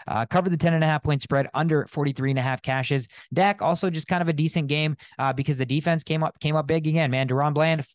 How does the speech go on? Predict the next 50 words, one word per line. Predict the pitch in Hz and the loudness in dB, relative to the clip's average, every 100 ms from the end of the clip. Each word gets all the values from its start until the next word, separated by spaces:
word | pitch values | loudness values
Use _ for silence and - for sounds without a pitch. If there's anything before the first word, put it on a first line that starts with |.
| - | -2
fourth | 156 185 190 - - _ | 2 4 2 -2 -20 _
pick | - 190 180 - | -2 -2 -2 -8
six | - 185 - | -2 -2 -2
of | - 175 | -2 0
the | 160 | 0
season, | 131 180 202 180 135 | -2 0 2 2 2
man, | 160 170 | 0 0
is | 151 165 | 0 -2
on | - 175 185 | 0 -2 0
a | 160 151 | -4 -4
mission. | 143 160 175 160 | -2 0 0 -2
He | 135 175 | -2 -2
has | 151 | -2
been | 156 | -2
incredible. | 151 147 - 156 151 | -4 -6 -2 0 2
The | 143 | 0
Cowboys | 139 147 151 131 | 0 2 2 2
defense | 131 147 143 131 | 0 0 0 0
is | 117 - - - - _ _ _ _ _ _ _ - | -4 -8 -20 -20 -20 _ _ _ _ _ _ _ -4
scary. | - - 175 156 143 | -2 2 4 4 4
I've | 131 | 2
said | 160 156 | 2 2
it, | - | 2
you | 139 | 2
know, | 143 147 | 2 2
<laughs> | 160 | 2
every | 147 151 156 | 0 0 0
single | 156 143 | 2 2
week. | 147 143 | 2 0
I | |
feel | 135 143 139 | -2 0 0
like | 135 | 0
they | 135 139 | 0 0
are | 131 | 0
so | - 151 | 0 0
scary. | 139 139 135 135 117 | 0 0 0 0 -2
And | 131 131 120 | -4 -4 -6
if | 120 - | -10 -8
you | 139 | -6
catch | 147 147 | -6 -6
them | 151 | -6
in | 143 | -4
the | 135 | -2
wrong | 139 135 | -2 0
week, | 131 127 | -2 -2
man, | 127 123 | -2 -2
they | 123 131 | -2 -2
are, | 127 127 123 - - 120 _ - _ | 0 0 -2 -6 -18 -20 _ -20 _
they're | 147 | -2
gonna, | 180 214 | 0 -2